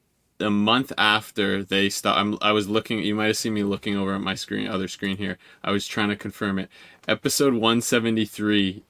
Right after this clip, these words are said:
there was Toys Wonderland drama <laughs> when the official website was shut down by a U S A-based collectible company. <laughs> And th-, that's, I want, I, like, watched some other stream about it, and I was like, "I need more information on this, this,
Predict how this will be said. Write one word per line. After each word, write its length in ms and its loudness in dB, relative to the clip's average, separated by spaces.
there 180 0
was 180 2
Toys 400 2
Wonderland 580 2
drama 480 -2
<laughs> 160 -6
when 280 4
the 160 2
official 540 2
website 420 4
was 120 0
shut 280 0
down 240 0
by 140 2
a 180 2
U 280 2
S 180 -2
A-based 600 2
collectible 640 -2
company. 540 -4
<laughs> 220 -6
And 260 4
th-, 160 4
that's, 420 0
I 140 6
want, 340 4
I, 120 4
like, 240 2
watched 460 2
some 340 0
other 240 2
stream 440 -4
about 280 2
it, 40 2
and 80 -2
I 40 -2
was 80 -4
like, 160 2
"I 140 4
need 180 4
more 320 4
information 680 0
on 220 0
this, 280 -4
this, 300 -6